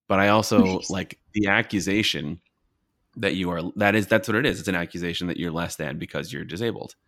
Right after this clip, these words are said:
Speaker 1: That's what, that's what racism is, you know, or t-,
Speaker 2: Mm.
Speaker 1: it, in some ways, obviously racism is more than that, you know, misogyny is more than that, but that's what it includes.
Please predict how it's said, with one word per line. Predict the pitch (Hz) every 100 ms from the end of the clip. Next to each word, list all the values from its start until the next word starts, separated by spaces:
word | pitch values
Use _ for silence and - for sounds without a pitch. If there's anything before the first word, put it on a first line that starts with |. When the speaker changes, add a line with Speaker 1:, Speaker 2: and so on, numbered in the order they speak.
| _ _ _
Speaker 1:
That's | 85 -
what, | 82
that's | - 85
what | -
racism | 76 - - 80 -
is, | - -
you | -
know, | 80 78
or | 85
t-, | - 233
Speaker 2:
Mm. |
Speaker 1:
it, | 98 95 _ -
in | 92 87
some | - 76
ways, | 62 -
obviously | 80 87 85 78 78 - - - -
racism | 85 85 85 82
is |
more | 95 98 87
than | 78
that, | 65 58 - - -
you | - -
know, | 58 69
misogyny | 95 - 85 85 80
is | 87
more | 92 87
than | - -
that, | - -
but | - 87
that's | 87 - -
what | 85
it | 85
includes. | - - 78 -